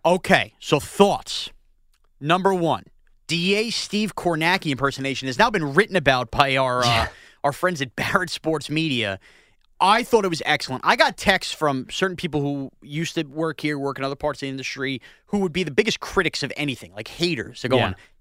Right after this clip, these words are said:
Speaker 1: "That was an unbelievable Kornacki impersonation." Lawrence Tynes, who's kicked the Giants to two Super Bowls,
Speaker 2: <laughs>
Speaker 1: quote tweeted he couldn't believe it. You know Kornacki, obviously.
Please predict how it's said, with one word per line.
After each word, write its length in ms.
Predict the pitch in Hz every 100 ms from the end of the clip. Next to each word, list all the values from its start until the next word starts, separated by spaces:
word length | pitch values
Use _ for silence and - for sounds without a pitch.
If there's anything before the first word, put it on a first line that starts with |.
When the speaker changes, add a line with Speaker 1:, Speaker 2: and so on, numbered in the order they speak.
| -
Speaker 1:
"That 180 | 156 208
was 120 | 160
an 80 | -
unbelievable 580 | 135 143 120 127 117
Kornacki 460 | 107 131 110 113 -
impersonation." 540 | 107 107 107 98 87
Lawrence 320 | 127 170 170 -
Tynes, 520 | - 165 135 110 110
who's 120 | 120
kicked 220 | - -
the 60 | 143
Giants 320 | 156 151 143
to 80 | 151
two 180 | 170 160
Super 300 | 170 - 147
Bowls, 220 | 117 131 -
Speaker 2:
<laughs> 200 | 139 -
Speaker 1:
quote 280 | 127 185 175
tweeted 300 | - 151 139
he 120 | 131
couldn't 240 | 123 160 139
believe 340 | 127 127 117
it. 180 | 95 - _ _ _ _ _ _
You 420 | 156 147 175 233
know 320 | 208 214 208 202
Kornacki, 640 | 180 180 175 170 170 170
obviously. 480 | 160 156 - 151